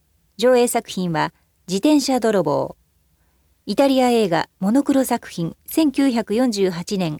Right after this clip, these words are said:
アカデミー外国語映画賞受賞作品です。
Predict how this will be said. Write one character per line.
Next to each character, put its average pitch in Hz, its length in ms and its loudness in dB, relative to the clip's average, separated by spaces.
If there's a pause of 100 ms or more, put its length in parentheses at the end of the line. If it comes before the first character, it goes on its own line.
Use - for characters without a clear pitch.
(140)
ア 190 80 -6
カ 285 100 0
デ 294 140 2
ミ 269 240 2
ー - 20 -2
外 262 160 2
国 262 240 -4
語 247 140 2
映 247 180 0
画 233 100 -2
賞 196 180 -2
受 151 140 -4
賞 185 200 -4
作 180 200 -8
品 156 220 -10
で 165 140 -6
す。 - 160 -14